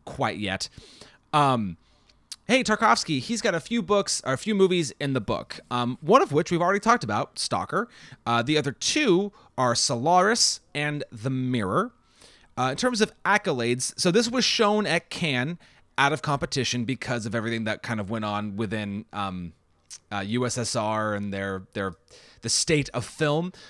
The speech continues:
Uh, however, it did, when it showed, it went, and I say this wrong, ev-, is it the Fabrici Prize?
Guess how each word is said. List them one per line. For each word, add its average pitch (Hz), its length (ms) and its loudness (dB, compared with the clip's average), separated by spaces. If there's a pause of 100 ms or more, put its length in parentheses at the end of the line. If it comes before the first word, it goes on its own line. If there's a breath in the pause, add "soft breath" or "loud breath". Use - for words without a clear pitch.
(140 loud breath)
Uh, 139 120 0
however, 175 420 4
it 151 220 -2
did, 196 340 8
when 175 140 2
it - 120 -4
showed, 165 300 4
it 135 180 -4
went, 170 260 -2
and 175 100 2
I 226 60 6
say 320 200 0
this 359 220 -2
wrong, 196 180 0
ev-, 151 160 -2
is 170 140 0
it 190 80 -4
the 165 80 0
Fabrici 247 720 -2
Prize? 453 520 4